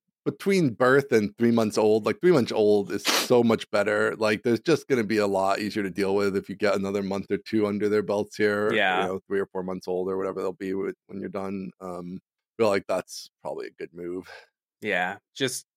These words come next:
Speaker 2: just continually punched in the face. So I
Speaker 1: <laughs>
Speaker 2: talked,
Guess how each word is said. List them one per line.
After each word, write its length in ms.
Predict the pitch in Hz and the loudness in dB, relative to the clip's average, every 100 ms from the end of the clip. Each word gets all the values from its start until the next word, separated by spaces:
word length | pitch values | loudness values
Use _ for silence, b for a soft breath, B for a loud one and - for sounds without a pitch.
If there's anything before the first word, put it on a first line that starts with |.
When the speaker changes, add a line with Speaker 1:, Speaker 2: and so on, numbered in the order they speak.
| _ | _
Speaker 2:
just 280 | - 151 - | -4 -4 -4
continually 960 | - 117 - - 139 131 117 107 101 98 | -6 -6 -8 -6 -4 -2 -2 -2 -4 -6
punched 420 | - 107 - - | -8 -6 -6 -8
in 100 | 92 | -10
the 60 | |
face. 380 | 90 - 92 80 | -12 -8 -8 -4
So 640 | - - - - - 98 95 | 0 2 2 2 0 0 2
I 260 | 160 135 | 4 4
Speaker 1:
<laughs> 200 | 139 170 | 2 2
Speaker 2:
talked, 300 | 165 131 139 | 2 2 0